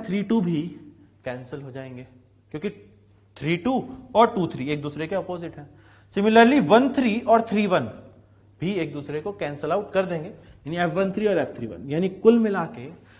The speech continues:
जितने भी आप pair लेंगे सारे internal forces एक दूसरे को cancel out कर देंगे। तो बचेगा क्या?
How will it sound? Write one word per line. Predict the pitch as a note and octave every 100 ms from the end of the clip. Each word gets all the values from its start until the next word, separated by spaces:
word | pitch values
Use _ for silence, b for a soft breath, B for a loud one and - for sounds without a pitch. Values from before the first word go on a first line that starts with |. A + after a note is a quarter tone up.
| b
जितने | B2+ E3 G3 G#3
भी | F#3 B3 C4+
आप | G#3 A3+ -
pair | F#3 F#3+ F#3
लेंगे | E3+ D#3+ B2 D3 - b b -
सारे | F#3+ G#3+ C#4+
internal | C#4 A#3+ A#3 A3+ A#3
forces | A3+ F#3+ F3 - G3+ G3 E3+
एक | D#3 C#3
दूसरे | C3+ C#3+ C#3
को | F#3+ G3+ - _ _ _ -
cancel | C3+ B2 A#2+
out | G#2+ G2+
कर | G#2
देंगे। | F#2+ G2 F#2+ _ _ _ _ _ _ -
तो |
बचेगा | D#3 D#3 G3 G3+ G3+
क्या? | G3 G3